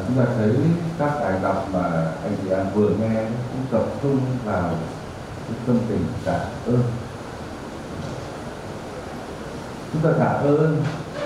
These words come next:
bằng cách kể lại cho nhau nghe tất cả những gì Chúa đã làm cho chúng ta. Trong bài đọc Tin Mừng, chúng ta thấy một cái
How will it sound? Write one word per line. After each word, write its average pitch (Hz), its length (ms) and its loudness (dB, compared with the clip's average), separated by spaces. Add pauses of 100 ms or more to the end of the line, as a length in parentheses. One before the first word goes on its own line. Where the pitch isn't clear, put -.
(300)
bằng 110 140 2
cách - 140 4 (180)
kể - 380 4
lại - 280 2 (360)
cho 147 80 4
nhau 143 240 8
nghe 147 300 2 (480)
tất 214 100 2 (100)
cả - 300 2
những 131 200 2
gì 92 200 0
Chúa 127 220 2
đã 139 120 2
làm 104 260 2 (500)
cho 123 60 2
chúng 117 380 0
ta. 104 80 0 (1160)
Trong 110 400 4 (140)
bài 95 100 4
đọc - 260 2
Tin 117 80 6 (160)
Mừng, 101 140 6 (180)
chúng 117 140 4
ta 107 100 2
thấy 104 100 4
một 131 260 4
cái 120 100 4